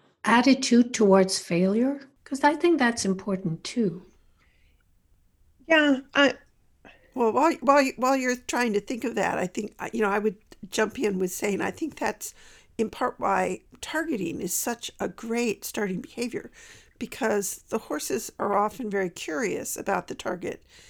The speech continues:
Speaker 3: and will come over and touch it, and then you can click and reinforce it. And I, I just love all those, those emails and posts where you see people saying, "My horse is so smart," which, you know, not a Carol Dweck statement, but it's all right. We'll,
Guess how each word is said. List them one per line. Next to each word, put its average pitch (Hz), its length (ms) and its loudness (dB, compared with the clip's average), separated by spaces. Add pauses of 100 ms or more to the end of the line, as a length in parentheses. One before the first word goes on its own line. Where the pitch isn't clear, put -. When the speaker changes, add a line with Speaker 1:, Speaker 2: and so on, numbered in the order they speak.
(260)
Speaker 3:
and 208 100 -2
will 190 100 -2
come 247 240 -4
over 208 300 2
and 170 220 -2
touch - 260 -8
it, - 280 -6 (440)
and 190 500 2
then 208 160 -2
you 185 100 -2
can 175 180 0
click - 280 -4
and 214 100 -4
reinforce 190 540 -4
it. 220 200 0
And 202 160 -2
I, 208 180 -2 (120)
I 247 80 -4
just 330 260 -6
love 285 340 -4
all 208 200 0
those, 202 260 -2 (380)
those 196 260 0 (120)
emails 202 580 0
and 185 400 -6 (140)
posts 240 440 -2
where 220 100 -4
you 196 120 -6
see - 240 -6
people 208 400 -6
saying, 208 320 -6 (300)
"My 339 200 -2
horse 330 400 -2
is - 160 -4
so - 280 -4
smart," - 680 -6 (420)
which, - 360 -6
you 226 100 0
know, 196 120 2
not 220 360 0
a 233 60 -8
Carol 202 340 0
Dweck 202 240 -2
statement, 214 420 -2
but 294 120 2
it's 311 180 -6
all 262 80 0
right. - 280 -2
We'll, - 100 -4